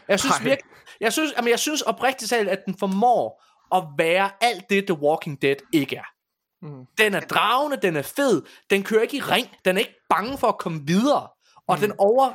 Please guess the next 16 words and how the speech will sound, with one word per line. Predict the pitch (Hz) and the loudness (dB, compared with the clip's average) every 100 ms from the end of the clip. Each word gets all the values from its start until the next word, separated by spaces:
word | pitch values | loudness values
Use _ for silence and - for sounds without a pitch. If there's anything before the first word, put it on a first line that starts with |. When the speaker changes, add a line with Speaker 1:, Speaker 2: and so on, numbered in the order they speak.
| - | -2
Speaker 2:
Og | 165 | 0
den, | 175 | 0
Speaker 1:
øh, | 185 | 2
Speaker 2:
den | 180 | 2
leger | 160 175 190 | 4 6 6
også | 190 196 | 4 2
med, | 175 | 0
altså, | 156 151 147 156 139 | 2 0 0 -2 -2
lidt | 156 180 185 170 | -4 -4 -4 -4
den | 165 | -2
her, | 170 143 | 2 2
øhm, | 127 120 120 117 113 - | 2 0 -2 -4 -10 -8
sci-fi | - 175 180 175 151 143 - | 0 0 2 0 0 0 -4
fantasi | 151 131 143 - 233 | -6 -2 -2 -2 -2
med | 160 151 151 - - - | -2 -4 -4 -14 -14 -2
at, | 151 | 0